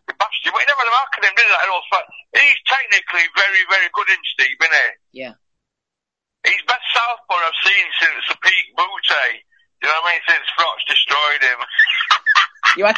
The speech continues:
Speaker 2: to get that in,
Speaker 1: Had to
Speaker 2: didn't
Speaker 1: get
Speaker 2: you?
Speaker 1: that in 'cause Tommy's on here, isn't it? <laughs>
Speaker 2: Ross,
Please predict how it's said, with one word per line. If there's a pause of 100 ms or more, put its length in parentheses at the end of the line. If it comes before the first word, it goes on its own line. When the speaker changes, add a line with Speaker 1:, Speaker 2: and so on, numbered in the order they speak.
Speaker 2:
to
get
that
in,
Speaker 1:
Had
to
Speaker 2:
didn't
Speaker 1:
get
Speaker 2:
you?
Speaker 1:
that
in
'cause
Tommy's
on
here,
isn't
it? (140)
<laughs> (2500)
Speaker 2:
Ross,